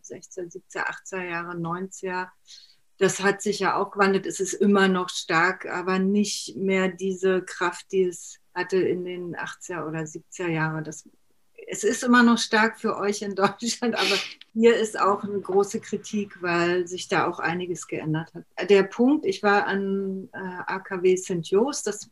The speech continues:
das ist eine sehr gute Kunsthochschule. Die Breda ist im Süden von, äh, von der Niederlande, f-, äh, beinahe an der Grenze zu Belgien. Was mich da weggebracht hat, ist die Modularisierung in der Lehre. Das ist, äh, Niederlande ist ja nicht fo-,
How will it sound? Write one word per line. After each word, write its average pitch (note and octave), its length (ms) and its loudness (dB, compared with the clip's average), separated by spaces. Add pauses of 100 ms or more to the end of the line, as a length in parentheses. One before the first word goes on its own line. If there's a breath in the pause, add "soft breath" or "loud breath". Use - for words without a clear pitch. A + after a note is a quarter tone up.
(140)
das E3 160 -6
ist - 320 2 (100)
eine F#3 400 2
sehr G3 220 6
gute G#3 260 2
Kunsthochschule. A#3+ 840 -2
Die - 180 -8
Breda F#3+ 380 4
ist - 200 -6
im F#3 140 -6
Süden A3 340 0
von, G#3 320 -4 (160)
äh, G3+ 380 -4
von G3+ 100 -8
der G3 120 -4
Niederlande, G#3 600 0 (800)
f-, - 180 -14
äh, F3+ 180 2
beinahe F3+ 380 2
an E3+ 120 0
der F#3+ 100 4
Grenze F#3+ 400 -4
zu F3+ 200 -10
Belgien. E3+ 680 0
Was F#3+ 240 2
mich G3+ 240 4
da F#3+ 200 2
weggebracht A3+ 600 2
hat, A3 120 -2
ist G#3+ 220 -4
die G#3+ 80 -4
Modularisierung G3+ 1300 0
in F#3 160 -6
der F#3 140 -2
Lehre. D#3 460 -2 (140)
Das F3+ 180 -2
ist, - 240 -2
äh, F#3+ 400 4
Niederlande G#3 600 4
ist - 240 -4
ja G3+ 120 0
nicht G3 320 -2
fo-, F#3+ 280 -2